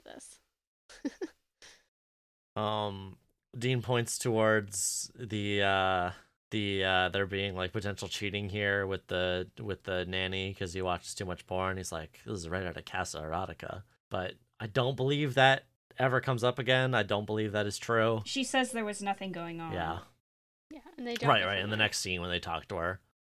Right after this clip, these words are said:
Speaker 2: uh, Sam's like, "I thought you said no hot chicks." Dean's like, "We don't know that she's hot." And we see her, and she's
Speaker 3: To be fair, Dean does not flirt with her.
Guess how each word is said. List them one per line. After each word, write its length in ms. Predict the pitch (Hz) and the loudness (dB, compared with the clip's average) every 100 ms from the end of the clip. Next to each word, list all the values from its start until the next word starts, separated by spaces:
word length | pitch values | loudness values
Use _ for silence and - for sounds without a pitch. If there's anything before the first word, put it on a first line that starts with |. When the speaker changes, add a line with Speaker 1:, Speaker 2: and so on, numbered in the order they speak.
| _ _ - | _ _ -14
Speaker 2:
uh, 200 | 85 80 | -10 -8
Sam's 240 | 92 87 | -8 -6
like, 160 | 85 - | -8 -6
"I 40 | |
thought 160 | - 113 | -4 -4
you 80 | 110 | -2
said 180 | 117 104 | -2 0
no 120 | 104 | 0
hot 180 | 107 104 | 0 -2
chicks." 380 | - 107 - - | 0 -2 -2 -10
Dean's 240 | 92 85 | -10 -8
like, 260 | 85 - - - | -8 -10 -14 -6
"We 120 | 113 | -2
don't 120 | 107 | -2
know 140 | 90 | -2
that 100 | 87 82 | -4 -6
she's 160 | 82 | -8
hot." 320 | 85 85 85 - _ _ _ _ _ _ _ _ _ _ _ _ | -2 0 -2 -6 _ _ _ _ _ _ _ _ _ _ _ _
And 80 | 95 | -12
we 60 | |
see 180 | 87 90 | -6 -4
her, 160 | 87 87 | -4 -4
and 160 | 87 | -6
she's 200 | - 127 | -6 -4
Speaker 3:
To 60 | 180 | -2
be 60 | 262 | 2
fair, 240 | 339 311 | 4 4
Dean 200 | 226 254 | 4 2
does 140 | 269 240 | 2 2
not 180 | 269 269 | 2 2
flirt 180 | 285 | 0
with 140 | 262 - | -2 -6
her. 180 | 175 | -10